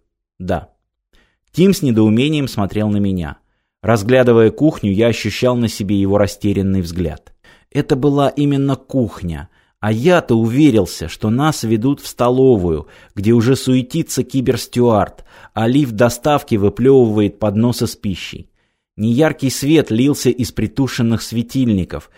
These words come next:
потемневшие окна прикрыты оранжевыми шторами. Темно-коричневые деревянные панели, такие же шкафы и столики. Один стол побольше, возле него три стула с высокими спинками.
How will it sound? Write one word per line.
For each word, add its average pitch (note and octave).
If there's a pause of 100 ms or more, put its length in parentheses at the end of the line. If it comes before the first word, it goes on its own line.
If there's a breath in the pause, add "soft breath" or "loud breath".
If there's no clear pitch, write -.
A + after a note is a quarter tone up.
(200 soft breath)
потемневшие A2+
окна B2+
прикрыты G#2+
оранжевыми G2
шторами. E2 (460)
Темно-коричневые B2
деревянные A2
панели, A#2+
такие A#2+
же F#2+
шкафы G#2
и A2
столики. E2 (340)
Один B2
стол A#2+
побольше, A#2 (240 loud breath)
возле A#2
него B2
три C#3
стула A#2
с -
высокими A2
спинками. E2